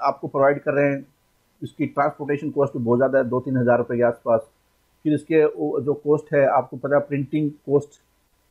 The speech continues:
पत-, अ, कितनी किताबें, आप देखिए तीस किताबों के आसपास है, content बहुत ज़्यादा है, हर चीज़ का content है,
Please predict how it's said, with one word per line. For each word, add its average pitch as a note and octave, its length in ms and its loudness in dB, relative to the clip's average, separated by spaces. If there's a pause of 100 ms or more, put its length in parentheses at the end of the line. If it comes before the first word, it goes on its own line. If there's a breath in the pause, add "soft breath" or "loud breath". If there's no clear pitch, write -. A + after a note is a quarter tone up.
(580)
पत-, - 320 -4
अ, C3+ 80 4
कितनी C#3+ 300 -2
किताबें, C3+ 320 0
आप B2+ 120 4
देखिए C3 240 -2
तीस - 280 -8
किताबों B2+ 380 0
के C3 60 2
आसपास B2+ 380 0
है, B2+ 60 -6
content B2 720 -4
बहुत B2 140 0
ज़्यादा A#2+ 280 4
है, B2+ 160 2
हर B2 60 0
चीज़ B2 240 -6
का C3 80 -2
content A#2+ 500 -4
है, A2+ 80 -2